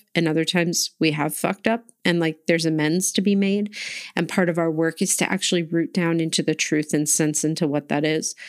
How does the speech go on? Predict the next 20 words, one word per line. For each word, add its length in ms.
So 160
there 120
are 40
times 420
with 240
Five 300
of 140
Pentacles 580
where 320
there's 160
nothing 420
we 120
can 220
do. 440
We're, 240
we're 200
working 760
through 600
feelings 640
around 540